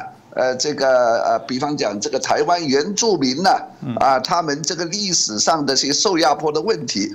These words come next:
Speaker 1: 那么你只是一个医生专家，还不算是真正的知识分子，是不是啊？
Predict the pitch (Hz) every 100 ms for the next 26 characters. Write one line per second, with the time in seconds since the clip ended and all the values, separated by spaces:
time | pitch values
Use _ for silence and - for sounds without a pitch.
0 | - - 214 175 160 226 - 110 - 156
1 | 156 139 120 147 147 127 123 135 127 139
2 | 135 - - - - 113 123 196 196 214
3 | 156 127 117 135 139 139 127 117 - -
4 | 120 104 117 113 - - - - - -
5 | - 110 143 143